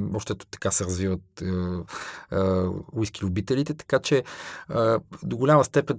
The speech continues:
то-, този тип колекционерство е по-скоро неща, които, е, хората купуват по-лимитирани и по-скъпи неща, които обаче са за пиене. Тъй като ние, е, е, уискито е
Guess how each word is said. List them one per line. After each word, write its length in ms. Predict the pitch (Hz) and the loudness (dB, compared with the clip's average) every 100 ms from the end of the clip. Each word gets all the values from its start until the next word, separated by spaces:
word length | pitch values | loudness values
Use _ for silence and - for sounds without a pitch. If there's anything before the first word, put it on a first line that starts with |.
| - | 0
то-, 100 | 127 | -2
този 360 | - 135 127 110 | 2 2 2 -2
тип 160 | - | -6
колекционерство 760 | - 110 104 - 113 117 - 123 | -4 -4 -2 0 2 2 2 -2
е 100 | 101 | 0
по-скоро 500 | 120 - - 117 120 | -2 -2 0 2 2
неща, 800 | 107 110 107 - 113 110 110 104 107 - | 0 -2 -2 2 6 8 8 4 -6 -8
които, 480 | 110 95 107 104 87 98 104 | -6 0 2 2 0 -4 -2
е, 40 | 98 | 0
хората 340 | 101 104 - | 0 0 -2
купуват 320 | - - 107 - | -10 -6 -4 0
по-лимитирани 520 | 101 98 92 101 101 | 2 2 0 0 0
и 40 | |
по-скъпи 420 | 92 98 - - | -2 -6 -8 -10
неща, 260 | 90 - 147 | -10 -6 -6
които 300 | - 101 - | -6 -8 -4
обаче 280 | 98 104 - | -2 0 0
са 100 | 104 | -4
за 100 | 92 - | -6 -4
пиене. 260 | 98 87 85 | -2 -2 -2
Тъй 100 | - | -2
като 200 | 160 - | -2 -2
ние, 200 | 127 151 151 | 2 6 4
е, 60 | 151 - - - - 123 | 2 -12 -14 -12 -4 0
е, 480 | 113 95 113 107 101 - | 0 2 4 4 2 -2
уискито 400 | 123 135 - - | -2 -2 -2 2
е 120 | 117 | 2